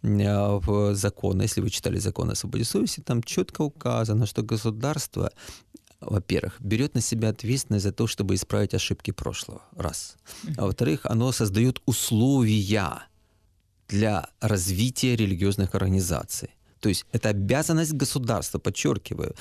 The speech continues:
Speaker 1: она записана законодательно, и поэтому удивляться не стоит того, что государство принимает в этом участие. Оно обязано на самом деле, э,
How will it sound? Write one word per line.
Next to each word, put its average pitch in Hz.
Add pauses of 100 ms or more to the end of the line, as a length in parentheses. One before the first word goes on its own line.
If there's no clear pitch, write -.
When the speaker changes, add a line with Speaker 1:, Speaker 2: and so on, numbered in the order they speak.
(140)
Speaker 1:
она 107
записана 139
законодательно, 139
и 95
поэтому 120
удивляться 117
не 135
стоит - (340)
того, 101
что -
государство 107
принимает 104
в 117
этом 131
участие. - (340)
Оно 110
обязано 123 (440)
на -
самом 117
деле, 151 (460)
э, 98